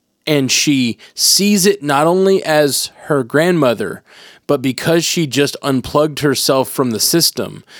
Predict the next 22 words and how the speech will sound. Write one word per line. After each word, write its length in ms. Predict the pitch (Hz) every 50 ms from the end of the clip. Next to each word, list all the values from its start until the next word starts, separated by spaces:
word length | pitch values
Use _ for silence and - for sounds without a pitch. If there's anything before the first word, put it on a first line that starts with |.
| - - _
she 300 | - - - - 165 160
sees 400 | - - - 160 160 151 127 117
it 200 | 131 113 - - - - - _ _ _ -
as 280 | 139 135 131 123 - -
her 320 | - - - 139 127 120
wife, 600 | 107 101 110 113 113 101 85 - - - - -
that 160 | - 120 -
she 440 | - - - 143 123 117 110 101 - _ _ _ -
has 200 | - 147 135 123
all 120 | 131 131
the 100 | 120 120
memories 480 | 120 117 117 120 120 117 113 110 104 -
of 380 | - - 120 107 101 98 95 - _ _ _ - 127
growing 420 | 120 123 127 123 113 110 104 107
up, 160 | 107 95 - _ -
or, 120 | 139 123 117
like, 160 | 110 95 117
gr-, 120 | 110 123 135
literally 360 | - 151 151 175 196 175 151
growing 320 | 120 123 131 135 123 107
up 240 | 107 120 113 - -
with. 440 | 82 60 52 55 60 67 - -